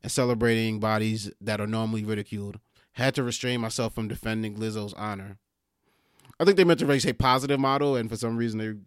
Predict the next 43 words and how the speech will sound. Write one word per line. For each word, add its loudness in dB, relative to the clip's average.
they, -10
they -6
had -8
a -10
typo. -6
But, 0
uh, 0
basically, 2
she's 2
saying 2
she, -4
she 4
was, 2
like, 4
championing 8
Lizzo 6
in 4
that 4
moment, 2
which, 6
I 4
mean, 8
maybe 8
you 0
feel 8
like 6
someone's 6
been 4
wronged. 6
You, 0
you, 0
you 2
kinda 6
put 10
them 4
on 4
that 0
pedestal, 2
you 2
know 2
what 4
I 6
mean? 2